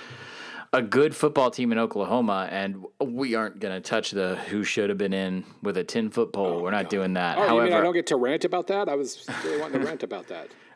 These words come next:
Speaker 1: Uh, however, I do think, Al-, uh, look, Alabama's gonna beat Clemson by,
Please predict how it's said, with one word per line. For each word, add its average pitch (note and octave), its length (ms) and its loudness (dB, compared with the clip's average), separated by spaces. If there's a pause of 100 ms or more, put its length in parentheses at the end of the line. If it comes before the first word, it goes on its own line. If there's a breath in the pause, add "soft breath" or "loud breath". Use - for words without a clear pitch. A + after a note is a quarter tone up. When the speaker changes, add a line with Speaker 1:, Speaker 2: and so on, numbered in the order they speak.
(100)
Speaker 1:
Uh, A#2 400 4
however, A#2+ 460 4
I A#2 80 4
do A#2 160 2
think, A2+ 220 -2
Al-, G2+ 200 2
uh, F2+ 120 -6 (640)
look, E3 320 0 (420)
Alabama's G3 400 0
gonna D3+ 120 0
beat C#3+ 180 -2
Clemson C3+ 400 2
by, F#2+ 160 0